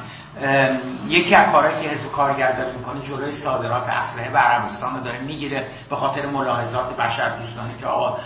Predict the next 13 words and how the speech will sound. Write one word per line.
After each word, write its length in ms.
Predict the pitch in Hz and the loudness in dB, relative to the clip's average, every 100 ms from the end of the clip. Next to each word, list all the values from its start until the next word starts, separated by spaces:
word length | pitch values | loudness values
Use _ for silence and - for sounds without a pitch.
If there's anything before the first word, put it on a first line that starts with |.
| - - | -12 -6
تو 80 | |
یمن 380 | 143 127 123 135 | 0 2 2 0
شما 240 | - 147 131 | -2 -4 -6
این 160 | 131 | -4
همه 180 | 127 120 | -6 -6
دارین 280 | 120 113 117 | -6 -6 -4
جنایت 460 | 120 117 110 120 120 | -2 -2 0 0 -2
می‌کنین 360 | - 135 131 120 - - 143 | -6 -6 -4 -6 -8 -10 2
با 160 | 147 | 4
اسلحه 500 | - - 127 143 147 | 4 2 -2 -2 -2
انگلیسی 480 | 135 117 113 110 - | -4 -4 -6 -6 -8
که 120 | - | -8
به 200 | 120 120 | -6 -6